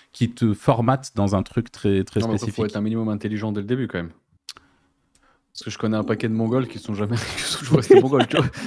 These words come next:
Speaker 2: vois. <laughs> C'est, euh, <laughs> il y en a pas beaucoup qui ont pris le jeu de chemin, quoi.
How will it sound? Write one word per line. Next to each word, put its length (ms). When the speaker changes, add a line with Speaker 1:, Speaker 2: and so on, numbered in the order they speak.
Speaker 2:
vois. 160
<laughs> 0
C'est, 320
euh, 280
<laughs> 1500
il 60
y 40
en 60
a 20
pas 140
beaucoup 240
qui 120
ont 60
pris 140
le 60
jeu 80
de 60
chemin, 280
quoi. 200